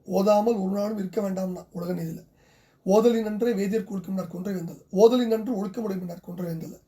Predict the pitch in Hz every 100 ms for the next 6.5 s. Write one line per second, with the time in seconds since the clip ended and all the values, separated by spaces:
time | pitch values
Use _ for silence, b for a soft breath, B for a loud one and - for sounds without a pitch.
0 | b b b - 202 233 233 208 226 233
1 | 220 214 220 196 185 165 - _ - -
2 | _ _ _ - B B _ _ _ -
3 | 185 196 196 180 165 - - _ - 226
4 | 247 - 202 - - 190 220 294 - 175
5 | - 254 240 262 196 180 175 - - 170
6 | 170 208 180 151 147